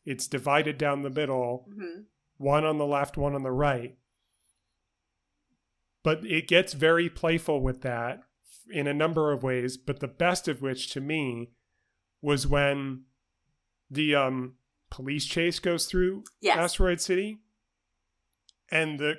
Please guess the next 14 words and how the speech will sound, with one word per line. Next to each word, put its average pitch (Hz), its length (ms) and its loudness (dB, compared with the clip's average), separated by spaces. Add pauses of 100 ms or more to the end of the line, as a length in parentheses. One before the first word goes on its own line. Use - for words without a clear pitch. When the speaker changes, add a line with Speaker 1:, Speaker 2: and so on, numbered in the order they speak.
Speaker 1:
camera 180 500 0
follows 170 560 2
it 120 240 -8
so 151 180 -2
that 147 220 -6
there's 147 240 -6
this, 143 260 -8
like, 143 200 -4
full 175 560 -2 (400)
three 170 280 0
hundred 170 340 -2
and 135 100 -8
sixty 160 340 -6
degrees 135 800 -8